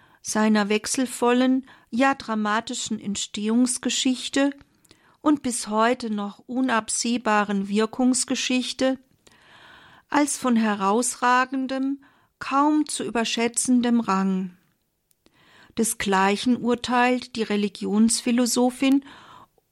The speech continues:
Ulrike Bechmann über ihn, dass die darin entwickelte Position sich als Paradigma, also Modell, für eine zukunftsfähige Haltung der Kirche gegenüber anderen Religionen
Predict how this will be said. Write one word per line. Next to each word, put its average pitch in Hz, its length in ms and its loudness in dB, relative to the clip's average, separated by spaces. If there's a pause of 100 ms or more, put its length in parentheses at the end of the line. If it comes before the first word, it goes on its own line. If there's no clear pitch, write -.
(140)
Ulrike 240 580 0
Bechmann 247 840 -2 (640)
über 247 340 0
ihn, 269 540 0 (580)
dass - 320 -4
die 240 140 -2
darin 233 460 2
entwickelte 254 640 -6
Position 220 1160 -2 (640)
sich - 360 -2
als 240 200 -2
Paradigma, 226 1080 -2
also 208 540 -2
Modell, 196 580 0 (440)
für - 200 -4
eine 269 300 2
zukunftsfähige 247 1120 0
Haltung 247 640 2
der 208 140 -2
Kirche 226 580 0
gegenüber 214 640 -4
anderen 240 540 4
Religionen 226 1300 0